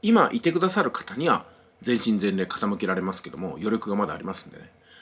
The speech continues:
でもこれ以上お金のために会員さんを増やすと、今まで密に接していた塾生さんにも密じゃなくなるのかな、質が悪くなるのかなと思ってるんですよね。まあ、ですんで、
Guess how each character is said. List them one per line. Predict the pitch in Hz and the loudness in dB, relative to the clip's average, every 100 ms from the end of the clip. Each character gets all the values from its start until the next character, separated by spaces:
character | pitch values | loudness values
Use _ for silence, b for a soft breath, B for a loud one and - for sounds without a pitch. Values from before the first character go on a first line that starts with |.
| b | b
で | 135 | -4
も | 120 | -2
こ | - | 0
れ | 202 | 2
以 | 262 | 4
上 | 170 151 135 - - _ - | 4 6 4 2 -6 _ -8
お | 117 | 0
金 | 165 175 | 4 4
の | 170 | 4
た | 170 | 4
め | 165 | 4
に | 107 73 - _ _ | 2 -2 -10 _ _
会 | - 143 135 | 0 4 6
員 | 131 | 6
さ | 127 | 2
ん | 80 | 0
を | |
増 | 87 | -2
や | 82 | -6
す | - | -4
と、 | 104 78 - - _ _ _ _ _ _ - | -6 -6 -10 -20 _ _ _ _ _ _ -2
今 | 165 226 | 4 6
ま | 220 | 6
で | |
密 | 135 202 - | 4 2 2
に | 131 | 2
接 | - 98 | 2 0
し | - | 0
て | 110 | -2
い | 98 | 0
た | 143 107 - - _ _ _ - | 4 4 2 -10 _ _ _ -14
塾 | - | -6
生 | - 117 | 0 2
さ | 127 | 2
ん | |
に | 87 | 0
も | 95 92 - - | 0 0 -2 -6
密 | 143 196 - | -2 -2 0
じ | 107 | -2
ゃ | |
な | 92 | -2
く | 107 | 0
な | 208 | 0
る | 156 | 0
の | 87 | -2
か | 80 | -8
な、 | - | -8
質 | - 202 | -2 4
が | 214 | 4
悪 | 190 | 4
く | 226 | 4
な | 226 | 2
る | 113 | 2
の | 76 | -4
か | 82 | -6
な | 85 82 | -4 -4
と | - | -6
思 | 76 | -12
っ | 76 | -14
て | - | -16
る | |
ん | 67 | -18
で | |
す | - | -16
よ | |
ね。 | 113 131 _ _ _ b b b b - | -16 -18 _ _ _ b b b b -8
ま | 135 | -2
あ、 | |
で | 156 | 0
す | 131 | 0
ん | 85 | 0
で、 | 76 | -4